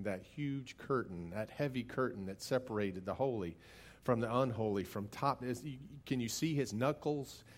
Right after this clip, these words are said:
in, in, in fabric as His ha-, Son hangs on that cross? And He knows as soon as His Son has bled His last drop that no longer will He be separated from His children,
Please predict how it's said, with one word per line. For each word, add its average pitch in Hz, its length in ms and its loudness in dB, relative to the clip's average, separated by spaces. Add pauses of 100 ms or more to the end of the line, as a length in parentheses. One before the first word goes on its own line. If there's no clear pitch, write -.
(380)
in, 139 340 4
in, 135 220 2 (120)
in 127 280 2 (180)
fabric 127 640 4 (600)
as 135 180 4
His 135 200 0
ha-, - 280 0
Son 131 480 2
hangs 131 340 -2
on 110 140 2
that 107 180 -6
cross? - 460 -10 (1040)
And 139 140 2
He 151 100 4
knows 165 320 8
as 139 100 0
soon 196 360 0
as 185 160 4
His 131 340 -6
Son 147 300 2
has 143 180 0 (540)
bled 147 280 6
His 123 240 -2
last 131 440 0
drop 110 500 -2
that 95 140 -4
no 127 180 2
longer 139 420 0
will 101 140 -2
He 135 160 -4
be 113 140 -4
separated 107 760 0
from 95 160 -6
His 92 160 -8
children, 98 400 -8